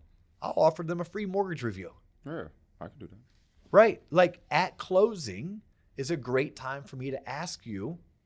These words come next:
Speaker 1: for that particular referral. I can make your closing a, a cool experience. Maybe, I don't know, I go to the local grocery store or liquor store, and they actually sell non-alcoholic champagne.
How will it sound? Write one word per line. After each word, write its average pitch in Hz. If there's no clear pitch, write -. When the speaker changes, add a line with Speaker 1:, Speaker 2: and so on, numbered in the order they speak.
Speaker 1:
for 131
that 110
particular 135
referral. 151
I 147
can 180
make 185
your 185
closing 175
a, 135
a 127
cool 185
experience. 170
Maybe, 214
I 151
don't 151
know, 117
I 123
go 131
to 127
the 117
local 120
grocery 123
store 117
or 113
liquor 104
store, 98
and 101
they 127
actually 127
sell 104
non-alcoholic 98
champagne. 143